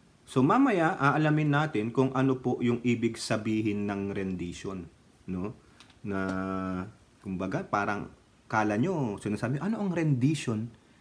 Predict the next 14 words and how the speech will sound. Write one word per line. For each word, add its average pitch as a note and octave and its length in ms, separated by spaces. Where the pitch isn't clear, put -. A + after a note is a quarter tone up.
ni C#3 80
ganito C3+ 400
sa A#2 160
awit B2+ 400
na A2 80
ito?" A#2 400
Iba G3 320
pala E3+ 240
po - 320
ang E3 160
meaning D3+ 400
nun A#2 240
when D3+ 160
you're C#3+ 240